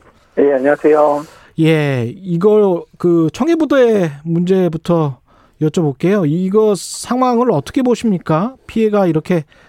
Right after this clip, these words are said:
Speaker 2: 커졌는데 가장 큰 원인은 뭐라고 보세요?
Speaker 1: 어, 일단은 뭐, 첫 번째는 이제 백신 접종을 할 수 없었던 게 가장 좀 안타까운
Speaker 2: 음.
Speaker 1: 부분이고요.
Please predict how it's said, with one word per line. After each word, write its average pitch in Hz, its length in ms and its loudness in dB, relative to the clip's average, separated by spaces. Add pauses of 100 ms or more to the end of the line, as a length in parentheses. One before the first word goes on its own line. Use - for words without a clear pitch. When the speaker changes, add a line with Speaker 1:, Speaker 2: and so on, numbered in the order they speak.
Speaker 2:
커졌는데 220 440 0
가장 240 300 -2
큰 254 160 -2
원인은 196 540 0 (300)
뭐라고 190 280 0
보세요? 165 420 -2 (680)
Speaker 1:
어, 117 300 -6 (140)
일단은 156 320 -2
뭐, 131 180 2 (160)
첫 - 140 -18
번째는 151 840 -4 (120)
이제 120 200 -6
백신 - 240 -6
접종을 131 840 -2
할 113 160 -6
수 - 80 -4
없었던 120 580 -6 (280)
게 104 140 -4
가장 - 300 -10
좀 - 120 -2
안타까운 160 480 0
Speaker 2:
음. 135 100 -6
Speaker 1:
부분이고요. 104 540 -6